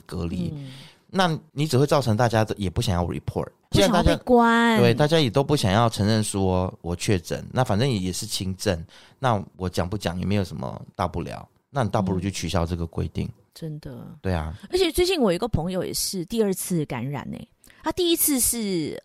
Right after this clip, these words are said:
Speaker 2: 完全没有症状，那第二次呢，就是有一点点就发烧啊、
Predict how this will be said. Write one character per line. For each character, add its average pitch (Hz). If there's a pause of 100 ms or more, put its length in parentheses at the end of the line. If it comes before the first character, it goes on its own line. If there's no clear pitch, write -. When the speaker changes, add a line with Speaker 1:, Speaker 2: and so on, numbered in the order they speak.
Speaker 2:
完 170
全 190
没 175
有 139
症 139
状， - (140)
那 302
第 311
二 277
次 208
呢， 147
就 -
是 175
有 147
一 269
点 180
点 143
就 196
发 185
烧 170
啊、 156